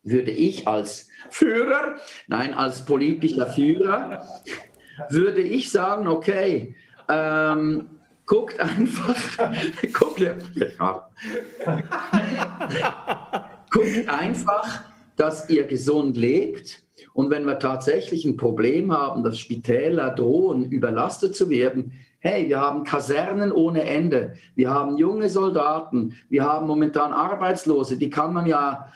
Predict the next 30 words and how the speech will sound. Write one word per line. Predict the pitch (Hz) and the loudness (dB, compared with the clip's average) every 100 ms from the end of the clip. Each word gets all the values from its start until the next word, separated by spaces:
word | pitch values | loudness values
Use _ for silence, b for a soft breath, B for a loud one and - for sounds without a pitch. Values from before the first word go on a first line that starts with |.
| B | B
auch | - 143 151 - | -2 0 0 0
in, | - 139 139 - | 0 2 0 2
in, | 135 127 127 | 2 2 2
in | 127 127 | 0 2
Kursen, | 185 302 320 135 117 | 0 0 0 0 0
würde | 117 135 147 | 2 2 0
ich | 135 | 0
sogar | 160 165 175 | 0 2 2
auch | - 165 | 0 0
noch | 165 | 0
belegen, | 156 156 202 254 196 | 2 4 2 2 -2
spannend, | - 185 262 214 - B B | -2 0 2 0 -2 B B
die | 131 | -4
können | 135 156 156 | 0 0 2
wir | - | -2
alle | 180 214 | 0 0
einsetzen | - 170 196 190 185 - 175 | 0 -2 0 0 -2 -2 2
in | 139 | 2
der | 123 | 0
Pflege | - 135 156 180 175 | 0 2 2 2 0
von, | - 143 135 131 B B | 0 2 2 0 B B
von | - - 135 | -4 0 2
Menschen | 131 170 202 - 175 | 2 2 -2 0 2
mit | 147 131 | 2 0
leichten | 117 131 156 - 160 135 | 0 0 -2 -2 0 2
Erkrankungen | 123 - 113 139 190 185 185 180 | 0 -2 -2 0 0 0 2 2
oder | 123 127 120 | 2 2 0
was | 113 | 0
auch | 104 107 - | -2 -2 2
immer. | 127 151 226 262 | 2 2 0 -4